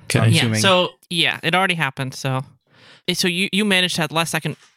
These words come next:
Speaker 3: realize, "Oh God, something's coming at me," and dodge out of the way, and you're able to see this thing finally, 'cause, like, it moves very, very quickly. And as you dodge out of the way, it's finally, like, still for a moment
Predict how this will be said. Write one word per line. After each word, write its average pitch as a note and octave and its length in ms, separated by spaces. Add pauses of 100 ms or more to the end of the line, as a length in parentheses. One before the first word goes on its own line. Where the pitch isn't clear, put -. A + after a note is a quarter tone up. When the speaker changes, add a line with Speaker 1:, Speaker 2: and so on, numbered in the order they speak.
(280)
Speaker 3:
realize, D3+ 400
"Oh F3+ 180
God, D#3+ 340
something's E3 400
coming B2+ 260
at B2 160
me," B2+ 220 (880)
and D3 340
dodge E3 260
out E3+ 80
of D3+ 60
the D#3 60
way, C#3+ 100
and D3 100
you're G3+ 120
able G#3 140
to C#3+ 60
see D#3+ 280
this C#3 240
thing - 180
finally, B2 640
'cause, C#3+ 220
like, C#3+ 160
it F3+ 100
moves - 720 (120)
very, D3 320
very C3 520
quickly. C#3 520 (720)
And D#3+ 100
as D3+ 80
you D#3+ 80
dodge D#3+ 160
out D#3 40
of D3+ 60
the D#3 60
way, C#3+ 120
it's C3+ 120
finally, D#3 280
like, C#3 160
still C3 360
for - 180
a F#3+ 60
moment G#3 340